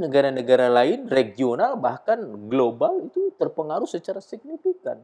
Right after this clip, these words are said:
Kenapa itu terjadi coba, Mbak Beryl, ya? Karena itu yang namanya Ukraina, termasuk Rusia, itu juga termasuk sentra produksi pangan global.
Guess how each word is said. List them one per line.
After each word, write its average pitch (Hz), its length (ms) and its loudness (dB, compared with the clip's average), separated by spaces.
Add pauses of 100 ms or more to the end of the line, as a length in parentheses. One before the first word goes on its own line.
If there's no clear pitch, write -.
(580)
Kenapa 269 320 2
itu 202 160 0
terjadi 117 560 0
coba, 90 160 -4
Mbak 90 240 -6
Beryl, 90 320 -6
ya? 131 240 -4 (160)
Karena 185 560 0 (1040)
itu 220 240 -6
yang 226 240 2
namanya 190 460 -6
Ukraina, 147 680 2
termasuk 190 400 -6
Rusia, 190 480 -6
itu 214 160 -2
juga 285 240 -4
termasuk 214 400 -2
sentra 202 960 0
produksi 175 720 -8
pangan 160 480 -10
global. 101 400 -4